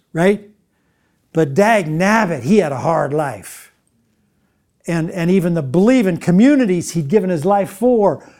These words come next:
were just, they were a lot of chaos, a lot of chaos. But you see his heart here?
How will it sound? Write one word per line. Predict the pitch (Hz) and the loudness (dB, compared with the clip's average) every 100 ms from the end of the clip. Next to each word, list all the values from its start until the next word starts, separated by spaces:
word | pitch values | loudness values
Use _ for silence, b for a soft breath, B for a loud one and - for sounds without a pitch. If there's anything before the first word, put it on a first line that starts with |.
| B _ | B _
were | 208 214 | -2 0
just, | 139 202 - - | 0 -2 -4 -6
they | 240 208 | -4 -4
were | |
a | - - - _ _ _ _ _ _ _ | -6 -12 -18 _ _ _ _ _ _ _
lot | - - | -20 -20
of | - | -20
chaos, | - 123 - - - - _ _ _ _ - | -20 -20 -20 -20 -20 -20 _ _ _ _ -20
a | |
lot | 143 | -18
of | 131 | -18
chaos. | - 143 123 - - b b b | -20 -20 -20 -20 -20 b b b
But | 151 165 | -8 -6
you | |
see | 160 196 | -2 -2
his | - | -2
heart | 180 185 151 | -4 -2 0
here? | 214 226 - | -2 -4 -14